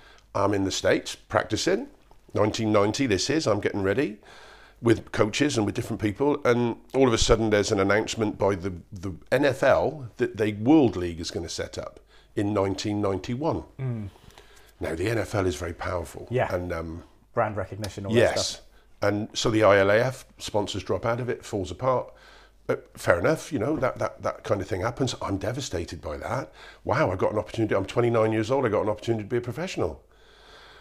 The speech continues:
Speaker 1: Wow. And then that's taken away. And then a year, seven, eight months go by. The, the guy that's coaching me in the States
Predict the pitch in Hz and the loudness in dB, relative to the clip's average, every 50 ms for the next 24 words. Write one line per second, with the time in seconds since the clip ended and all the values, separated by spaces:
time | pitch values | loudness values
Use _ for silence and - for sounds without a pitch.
0 | - - _ _ _ _ _ _ _ - 123 117 - 123 113 - 117 113 107 - | -20 -20 _ _ _ _ _ _ _ -12 -12 -10 -10 -10 -8 -6 -4 -4 -2 -2
1 | 92 - 82 - - - - - - - 113 113 123 120 113 117 117 - - - | -2 -2 -4 -6 -10 -16 -20 -16 -6 -2 2 2 2 4 4 4 2 2 2 0
2 | 147 131 127 139 135 135 170 196 190 123 85 90 98 - - - - - - _ | 0 2 2 2 2 2 2 2 2 2 0 -2 -6 -12 -18 -20 -20 -20 -20 _
3 | - - - 147 156 175 160 143 139 139 160 175 170 165 147 135 - - - _ | -12 -4 0 2 4 4 4 4 4 4 6 6 6 6 4 2 -2 -8 -16 _
4 | _ _ _ _ _ _ _ - - _ _ - - - - - 110 123 127 117 | _ _ _ _ _ _ _ -20 -20 _ _ -10 -8 -6 -2 -2 0 2 2 0
5 | 110 117 117 113 - - - - 110 98 90 107 104 110 127 123 92 - - - | 2 2 0 -2 -2 -4 -2 -2 -2 0 0 0 0 0 -2 -2 -4 -8 -10 -10
6 | 127 110 110 - - - 135 127 151 165 156 123 - - - 131 135 135 - - | -8 -8 -8 -8 -6 -2 2 2 2 2 2 -2 -4 -4 -2 -2 -2 -2 -2 -2
7 | 127 120 113 110 107 107 104 95 90 - - - 113 95 69 65 - - - - | 0 2 2 2 2 2 0 0 -2 -2 -2 0 0 0 -2 -4 -8 -12 -14 -16
8 | - - | -16 -18